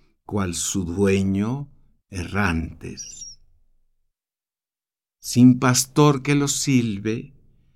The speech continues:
los ganados, los crujidos ignoran, resonantes, de las ondas, si en vez del pastor pobre,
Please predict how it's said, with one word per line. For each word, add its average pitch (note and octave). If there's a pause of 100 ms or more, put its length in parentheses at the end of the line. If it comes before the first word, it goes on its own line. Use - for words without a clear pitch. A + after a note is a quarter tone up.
(360)
los B2
ganados, C3+
los A2
crujidos A#2+
ignoran, G2+ (300)
resonantes, G2+ (600)
de A#2+
las A2+
ondas, C#3+
si A#2+
en A#2
vez D3+
del F#2+
pastor G2+
pobre, F#2+